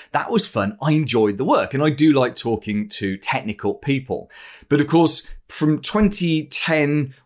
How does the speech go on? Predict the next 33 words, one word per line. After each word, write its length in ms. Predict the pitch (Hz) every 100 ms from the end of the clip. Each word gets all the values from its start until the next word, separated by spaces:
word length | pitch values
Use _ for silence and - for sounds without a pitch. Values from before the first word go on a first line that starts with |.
| -
whenever 240 | 113 104
it 120 | 92
was, 480 | 101 98 101 95 -
to 340 | - - 113
two 260 | 107 - 135
thousand 720 | 131 - 131 131 123 123 113
and 140 | 104 107
sixteen, 800 | - 135 - - 302 139 120 127 - - -
the, 140 | 160
the 160 | 156 151
world 260 | 151 139 123
had 80 |
completely 420 | 117 131 123 113 104
changed. 540 | - 160 90 92 -
The 160 | 127 120
managed 760 | 123 127 131 165 202 185 -
service 520 | - - 175 214 214
provider 580 | - 151 120 160 196 147
had 140 | 117 -
come 160 | 113
along. 380 | 104 135 92 73 - -
And 80 | 170
in 60 |
fact, 440 | - 339 185 - -
that 320 | 120 208 254 -
acronym, 640 | 202 220 - 170 113 98 -
M 160 | 190 202
S 200 | 180 -
P, 440 | - 185 127 78 - - -
was 160 | 143
the 80 | 143
first 520 | - - 202 214 -
bit 260 | 165 156